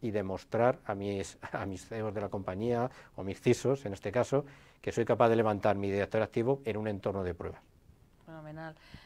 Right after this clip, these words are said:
Speaker 2: Eh, y ya por último, David, eh, ¿qué ejemplos de uso puedes o contarnos de Semperis Active Directory Forest Recovery?
Speaker 1: Pues, eh, con el, con la parte de F R se, bueno, tiene, se podría utilizar en múltiples, eh,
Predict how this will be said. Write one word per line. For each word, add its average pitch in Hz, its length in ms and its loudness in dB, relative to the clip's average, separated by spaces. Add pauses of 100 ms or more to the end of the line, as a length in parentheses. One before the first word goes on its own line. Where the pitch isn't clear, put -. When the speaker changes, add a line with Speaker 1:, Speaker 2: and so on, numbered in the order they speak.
(120)
Speaker 2:
Eh, 170 240 -6
y 175 60 -2
ya 185 100 -2
por 190 140 -2
último, 180 340 -4
David, 175 320 0 (140)
eh, 175 240 -6
¿qué 214 80 -4
ejemplos 180 520 -6
de 175 100 -4
uso 170 360 -6 (400)
puedes 175 280 0
o 175 60 -8
contarnos 180 520 4
de 170 60 -6
Semperis 185 460 -4
Active 180 360 -4
Directory 180 680 -4 (380)
Forest 175 500 -2 (100)
Recovery? - 500 -14 (300)
Speaker 1:
Pues, - 340 -6
eh, 101 580 0 (140)
con 107 180 -4
el, 104 280 -2
con 110 140 -2
la 107 100 2
parte 139 220 2
de 135 100 6
F 127 140 4
R 127 220 6
se, 107 240 -2 (120)
bueno, 104 220 -4
tiene, 101 440 -4 (140)
se - 200 -8
podría 92 240 -2
utilizar 104 340 -2
en 92 100 -4
múltiples, 90 880 -8
eh, 87 600 -8